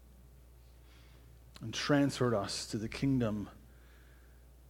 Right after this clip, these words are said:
of his beloved Son." Jesus himself said, "I am the light of the world. He who follows me will not walk in darkness,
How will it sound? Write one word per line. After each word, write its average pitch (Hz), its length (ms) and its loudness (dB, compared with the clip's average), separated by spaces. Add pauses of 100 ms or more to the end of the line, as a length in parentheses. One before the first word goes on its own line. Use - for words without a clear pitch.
(260)
of 113 120 -4
his 113 140 0
beloved 110 380 0
Son." 95 520 -4 (1200)
Jesus 135 380 4
himself 131 460 4
said, 131 220 4
"I 127 120 4
am 123 120 2
the 123 60 2
light 120 260 2
of 113 60 2
the 113 80 2
world. 117 560 2 (920)
He - 60 -6
who 117 140 -2
follows 120 400 2
me 120 160 0
will 123 180 2
not 127 220 0
walk 123 320 2
in 120 180 0
darkness, 117 760 -4